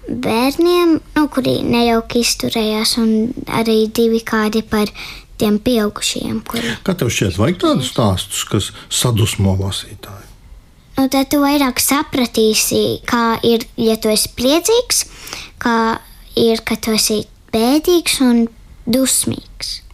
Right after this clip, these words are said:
Speaker 2: Tad tomēr vajag tādus stāstus, lai tu saprastu
Speaker 1: Nu,
Speaker 2: labāk.
Speaker 1: jā.
Speaker 2: Un ātrāk,
Speaker 1: Man liekas.
Speaker 2: vai ne?
Speaker 1: Tikai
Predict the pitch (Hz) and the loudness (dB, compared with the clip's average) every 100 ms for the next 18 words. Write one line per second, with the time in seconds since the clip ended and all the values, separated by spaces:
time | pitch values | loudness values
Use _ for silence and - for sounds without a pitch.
0 | - - - 120 107 110 107 156 95 107 | -8 -6 0 2 2 2 2 0 0 -2
1 | 92 - 156 147 113 - - 110 104 - | -2 -2 0 2 0 -4 -6 0 0 0
2 | 101 117 117 - 349 147 156 101 - - | -2 -2 0 0 0 0 0 0 -4 -14
3 | - 277 254 - - - - - 117 120 | -4 0 0 0 -8 -20 -16 -2 2 4
4 | - - 269 247 233 226 - - - - | 2 2 2 2 2 -2 -4 -2 0 2
5 | 104 110 107 131 - - - - - 285 | 2 0 -2 -4 -10 -20 -20 -14 -6 0
6 | 277 262 247 | 2 2 0